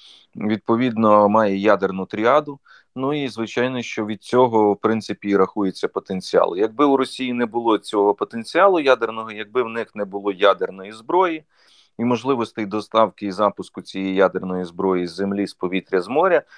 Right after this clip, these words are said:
звичайно, що і, і, е, класифікація військового потенціалу Росії була би значно менша.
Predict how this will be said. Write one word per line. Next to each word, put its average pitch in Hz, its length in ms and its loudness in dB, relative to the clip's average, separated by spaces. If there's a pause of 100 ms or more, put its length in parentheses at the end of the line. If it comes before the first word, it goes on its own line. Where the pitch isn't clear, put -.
(320)
звичайно, 180 520 2
що 151 200 -2
і, 139 380 -2
і, 127 520 -2 (440)
е, 127 240 8
класифікація 135 1040 0
військового 120 520 -2
потенціалу 113 680 -2
Росії 117 400 -6
була 113 300 2
би 107 260 -2
значно 107 800 0
менша. 85 500 -10